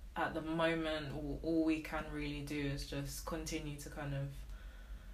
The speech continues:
raise awareness to speak up on this, 'cause I think when you kind of constantly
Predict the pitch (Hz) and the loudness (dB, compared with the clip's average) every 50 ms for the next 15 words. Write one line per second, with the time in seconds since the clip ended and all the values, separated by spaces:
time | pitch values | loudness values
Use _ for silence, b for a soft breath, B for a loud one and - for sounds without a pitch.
0 | B B B - - 180 185 180 175 175 175 165 160 170 170 175 175 165 160 151 | B B B 2 8 10 10 10 10 10 8 8 8 10 10 10 8 8 6 4
1 | 151 151 151 151 - - - - - - - - 170 156 - - - 170 165 160 | 2 2 0 -2 -4 -4 -4 -4 -4 -4 -4 -2 2 4 4 4 6 6 4 4
2 | - 165 156 143 139 - 151 151 151 147 147 143 143 143 - - - - 156 143 | 4 2 -2 -2 -2 -4 -4 -2 -2 -2 -2 -2 -2 -2 -4 -6 -4 -4 -2 -2
3 | 147 143 - 165 147 131 147 156 156 156 156 151 151 - 156 151 147 139 - - | -2 -2 0 -2 -2 -2 0 -2 -2 -2 -2 -4 -2 -2 -2 -2 -2 -4 -2 -2
4 | 170 147 135 - - 117 - 143 160 156 147 147 147 147 139 | -2 -2 -2 -4 -4 -4 -4 -4 -4 -2 -2 -4 -4 -4 -6